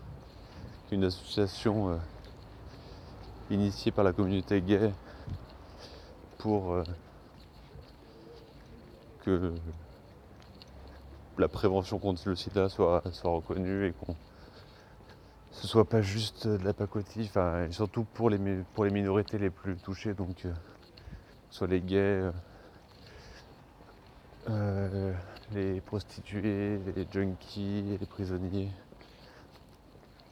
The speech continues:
Bref, ça, ça se concentre sur, euh, ce petit milieu-là. Et c'est assez politique dans le fond, euh, ce qui se passe. J'ai,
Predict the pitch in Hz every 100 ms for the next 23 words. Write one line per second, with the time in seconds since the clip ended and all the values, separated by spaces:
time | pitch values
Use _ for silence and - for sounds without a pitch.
0 | - - 95 98 110 - 104 98 104 101
1 | 113 - 95 98 87 - 92 - 104 98
2 | 98 98 123 - - - - - - -
3 | - - - - - - - - - -
4 | - - - - - - 85 80 90 -
5 | - - - - - - - 120 131 127
6 | - 113 101 120 110 98 90 87 - 104
7 | 104 85 85 - 98 - 95 101 - 92
8 | 85 - - - - - - - - -
9 | - - 92 90